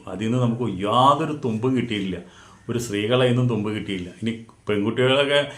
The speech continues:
പ്രസവിച്ച് കഴിഞ്ഞാൽ അവരെ ഡി എൻ എക്ക് എടുത്ത് പരിശോധിക്കാന്ന് പറഞ്ഞാൽ അത് എളുപ്പമുള്ള കാര്യമൊന്നുമല്ല. ഈ ഗ്രാമത്തിലുള്ളവരും അടുത്ത ഗ്രാമത്തിലുള്ളവരെയൊക്കെ പോയിട്ട് ഡി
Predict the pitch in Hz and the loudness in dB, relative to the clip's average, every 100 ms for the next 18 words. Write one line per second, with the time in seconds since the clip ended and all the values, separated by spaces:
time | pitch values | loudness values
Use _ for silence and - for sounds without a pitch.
0 | - _ - 110 117 117 151 147 139 120 | -18 _ -6 0 2 2 4 4 4 4
1 | 135 113 110 123 143 151 147 147 139 127 | 4 2 2 2 2 0 0 0 2 2
2 | 123 123 131 131 123 123 131 123 117 113 | 4 4 4 2 2 2 2 0 0 0
3 | 143 147 127 117 127 123 98 87 117 113 | 0 2 2 4 2 2 -2 -4 -4 -2
4 | 127 127 123 117 117 - - - 120 113 | 0 0 0 -4 -8 -14 -18 -2 6 6
5 | 120 120 139 123 120 127 123 101 - 135 | 6 4 4 4 4 2 -2 -4 0 2
6 | 127 123 123 123 123 123 120 123 120 117 | 4 4 2 2 4 4 2 0 -2 -2
7 | 117 | -2